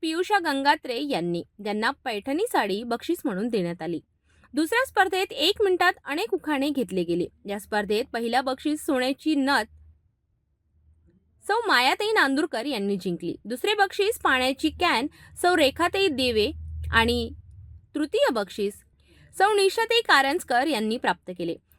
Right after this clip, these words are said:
या कार्यक्रमात एकूण चौऱ्याहत्तर महिलांनी एका मिनिटात अनेक उखाणे स्पर्धेत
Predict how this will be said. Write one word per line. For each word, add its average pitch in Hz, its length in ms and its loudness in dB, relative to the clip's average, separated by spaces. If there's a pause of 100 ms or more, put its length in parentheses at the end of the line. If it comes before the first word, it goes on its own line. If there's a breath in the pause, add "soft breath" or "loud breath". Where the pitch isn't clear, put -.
(140)
या 208 100 -4
कार्यक्रमात 254 640 0
एकूण 294 220 0
चौऱ्याहत्तर 302 540 0
महिलांनी 262 500 2
एका 254 400 0
मिनिटात 294 360 2
अनेक 302 300 -2
उखाणे 311 400 0
स्पर्धेत 247 380 -2